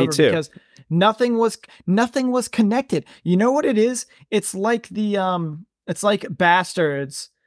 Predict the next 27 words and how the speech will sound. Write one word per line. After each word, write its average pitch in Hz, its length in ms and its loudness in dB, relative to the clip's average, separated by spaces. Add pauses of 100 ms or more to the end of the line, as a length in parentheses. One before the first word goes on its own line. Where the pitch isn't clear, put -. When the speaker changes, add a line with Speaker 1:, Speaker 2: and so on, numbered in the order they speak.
(260)
Speaker 1:
where 180 260 2
they 175 200 2
have, 175 340 2
like, 175 280 2
the 160 300 2
four 185 280 2
scenes 185 600 -2
and 170 260 0
they 165 100 4
co-, 170 220 -2
and 170 180 -2
they 165 80 2
try 180 200 2
to 170 60 2
come 175 200 -2
together. 165 360 0
This 214 280 -2
is, 254 160 -8
this 226 180 0
tried 240 280 0
to 208 40 -2
do 190 180 -2
that 185 200 2
to 170 160 2
a 151 40 0
bigger 170 360 2
extent 170 480 -2